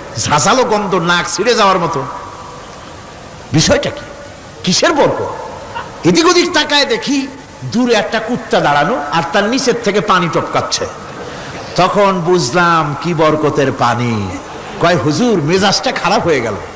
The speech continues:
খোদাটা ঠ্যাং না, না ধরিয়া, ঠ্যাং ধরে বললাম, "তুই খোদা না হুদা?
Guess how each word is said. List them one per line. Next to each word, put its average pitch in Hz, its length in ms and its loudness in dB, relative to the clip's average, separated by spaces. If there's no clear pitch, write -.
খোদাটা 254 460 2
ঠ্যাং 247 200 -2
না, 254 200 0
না 269 120 2
ধরিয়া, 208 580 2
ঠ্যাং 381 480 2
ধরে 339 200 2
বললাম, 330 480 2
"তুই 349 120 0
খোদা 349 380 4
না 392 80 2
হুদা? 359 560 4